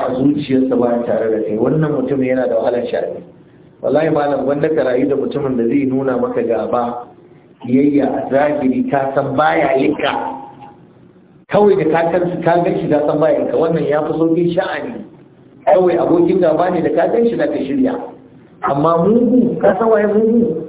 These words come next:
Wanda zai zo yana maka dariya, ha, yana maka yaƙi, ya ga bakin abu ne amma zuciyar tana ta fasa. Wanda zai shiga jikinka ya matse ka,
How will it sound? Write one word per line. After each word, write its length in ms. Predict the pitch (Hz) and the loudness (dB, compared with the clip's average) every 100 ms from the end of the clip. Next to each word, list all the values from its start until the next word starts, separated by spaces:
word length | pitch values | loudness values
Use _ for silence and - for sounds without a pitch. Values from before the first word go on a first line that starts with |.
| - - - | -14 -18 -2
Wanda 320 | 143 156 160 | 0 2 2
zai 160 | 160 196 | 2 2
zo 160 | 170 165 | 2 2
yana 240 | 180 180 165 | 2 0 0
maka 220 | 175 156 | 0 0
dariya, 400 | 139 135 143 143 | 0 2 2 0
ha, 640 | 139 - 185 180 175 165 160 | -2 0 0 0 0 -2 -2
yana 200 | 190 180 170 | 0 0 -2
maka 180 | 165 | 0
yaƙi, 380 | 147 135 135 147 | 0 0 0 0
ya 100 | 170 180 | 0 0
ga 160 | 185 180 170 160 147 - - - - - - 135 | 0 0 0 -2 -2 -6 -8 -10 -14 -16 -14 -2
bakin 560 | 127 170 165 165 220 151 | 0 2 2 2 4 4
abu 320 | 180 165 175 175 | 2 2 2 2
ne 80 | |
amma 380 | 190 180 180 185 180 | 2 0 2 2 2
zuciyar 480 | 185 208 - 180 180 | 2 0 2 0 2
tana 300 | 180 170 165 | 2 2 2
ta 100 | 175 175 | 2 2
fasa. 320 | 226 226 196 - - - - - - 427 359 330 320 277 - - - - - - - - - - - - - 208 - | 2 2 0 -2 -6 -8 -10 -14 -12 -10 -8 -8 -12 -14 -18 -20 -20 -20 -20 -20 -20 -20 -20 -20 -20 -16 -10 -8 0
Wanda 320 | 185 233 226 | 2 4 4
zai 260 | 220 220 220 | 4 2 2
shiga 240 | 214 254 | 2 2
jikinka 480 | 220 233 226 220 220 | 2 2 2 2 2
ya 140 | 208 208 | 2 2
matse 380 | 214 226 262 262 | 2 4 4 4
ka, 140 | 214 | 2